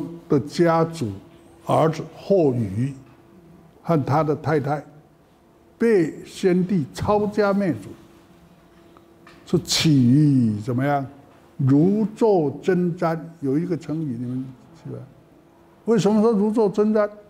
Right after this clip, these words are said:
一部车就是坐两个人，中间那个是驾车的，那个仆，仆都是站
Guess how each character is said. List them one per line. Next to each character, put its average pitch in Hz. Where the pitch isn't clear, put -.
一 220
部 240
车 220
就 202
是 185
坐 185
两 139
个 180
人， 135
中 208
间 208
那 202
个 180
是 156
驾 180
车 180
的， 165
那 185
个 175
仆， 131
仆 143
都 214
是 214
站 185